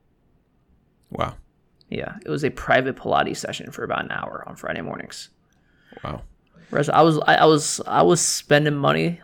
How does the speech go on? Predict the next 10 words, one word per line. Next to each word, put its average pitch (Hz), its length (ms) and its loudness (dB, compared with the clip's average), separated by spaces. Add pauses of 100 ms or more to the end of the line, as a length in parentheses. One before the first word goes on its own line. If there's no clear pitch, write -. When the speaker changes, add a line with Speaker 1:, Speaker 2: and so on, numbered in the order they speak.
Speaker 2:
like 131 180 -4
it 127 40 -2
was 127 180 -2
going 139 360 2
out 120 140 2
of 143 60 -4
style. - 600 -2 (400)
<laughs> - 120 -6 (3250)
Oh 165 380 -6
man, 165 640 -12